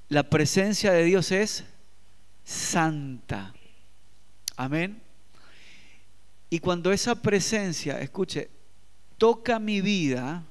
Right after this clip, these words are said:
quiere decir que Dios está tocando mi vida y la santidad de Dios está tocando mi vida.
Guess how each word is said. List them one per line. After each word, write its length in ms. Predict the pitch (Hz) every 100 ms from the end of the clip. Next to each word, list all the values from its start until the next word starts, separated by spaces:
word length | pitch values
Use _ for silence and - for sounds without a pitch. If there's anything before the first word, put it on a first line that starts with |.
| - - - - - -
quiere 240 | 175 170
decir 400 | 165 156 - 160
que 380 | - 147 131 - - - - - 135 -
Dios 480 | 175 220 247 -
está 180 | 165 165
tocando 480 | 151 156 147 143 151
mi 160 | 156 147
vida 420 | 127 127 127 139 - - - - -
y 120 | 156
la 160 | 156
santidad 840 | - - 185 180 175 175 160 175 208
de 200 | 180 160
Dios 340 | 160 214 202
está 220 | 190 170
tocando 420 | 165 170 160 156 165
mi 140 | 165
vida. 320 | 143 135 135